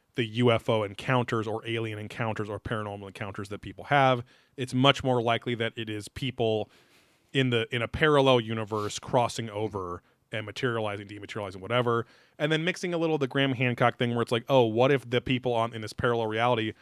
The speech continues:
aren't technically more advanced because they're, like, been around longer?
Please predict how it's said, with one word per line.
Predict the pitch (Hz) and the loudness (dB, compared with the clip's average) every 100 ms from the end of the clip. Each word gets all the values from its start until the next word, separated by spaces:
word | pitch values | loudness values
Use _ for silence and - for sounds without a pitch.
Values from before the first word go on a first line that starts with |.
| _ _ _ _ - | _ _ _ _ 4
aren't | 147 160 - | 4 4 2
technically | 165 156 151 139 | 2 4 0 0
more | 123 123 117 | 2 2 2
advanced | 107 104 120 117 110 - | -2 0 2 2 -2 -4
because | 127 123 101 | 0 0 0
they're, | 113 110 | 0 0
like, | 110 107 - | 0 -2 -2
been | 123 | -2
around | 107 113 131 139 | 0 2 4 4
longer? | 117 107 101 104 101 | 2 0 -2 -2 -2